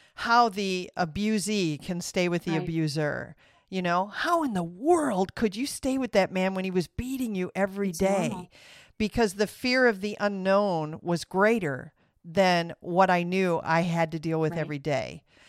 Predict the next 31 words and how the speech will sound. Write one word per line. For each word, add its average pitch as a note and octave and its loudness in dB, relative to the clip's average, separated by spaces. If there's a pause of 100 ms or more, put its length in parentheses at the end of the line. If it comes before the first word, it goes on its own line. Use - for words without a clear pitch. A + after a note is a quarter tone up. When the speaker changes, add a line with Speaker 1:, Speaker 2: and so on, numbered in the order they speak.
(160)
Speaker 1:
You F#3 -4
know, F#3+ 2
so F#3+ 0
this F#3+ 0
person G#3 -2
had F3 2
conditioned B3+ -4
themselves G3+ 2
to - -12
deal F#3 -4
with D#3+ -2
the E3+ -6
environment E3 0
that D#3+ -2
they D#3+ 0
were D#3 -2
in, D#3 -2 (300)
and F3 -6
that F3+ 4
felt F3 0
safer F#3+ -4 (400)
than F3+ 0
the E3+ -8
unknown E3+ -2
that D3+ -4
was D#3+ -6
out D#3 -2
there. D3 -4
Speaker 2:
Right. G3 -12 (500)
Speaker 1:
So F3 4
they, F#3+ 4